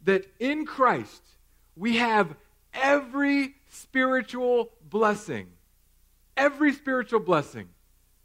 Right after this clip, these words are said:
Every single one. Not lacking any. I just want to make sure you get this. Because too often I see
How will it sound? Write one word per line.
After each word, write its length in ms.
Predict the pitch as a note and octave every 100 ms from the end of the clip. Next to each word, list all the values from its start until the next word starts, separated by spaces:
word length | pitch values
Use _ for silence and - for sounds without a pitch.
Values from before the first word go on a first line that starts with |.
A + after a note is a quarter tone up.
| _ _ _ _
Every 420 | A3+ C4 C#4 D4 C4+
single 640 | - - C#4+ C4+ C4+ B3+
one. 560 | A3 A3 G3+ B2 G2+ G2 _ _ _ _ _ -
Not 500 | G#3+ C4+ C#4 - A#3
lacking 680 | B3 C4 C4 C4+ C4 B3+ A#3
any. 480 | A3+ A#3 F#3 A2+ F#2 _ _ _
I 100 | F#3
just 120 | G#3 A3
want 120 | C#4+
to 40 |
make 120 | B3
sure 220 | A#3+ - B3+
you 120 | A3
get 360 | F3 G#3 -
this. 460 | D#3 B2 A#2+ - - _ _ _ _
Because 480 | B3 - B3 G3+ - _ _ _ _
too 200 | - C#4 B3+
often 500 | B3+ C#4+ - B3+ A#3
I 180 | A#3
see 640 | A3+ - - D4+ D4+ C#4+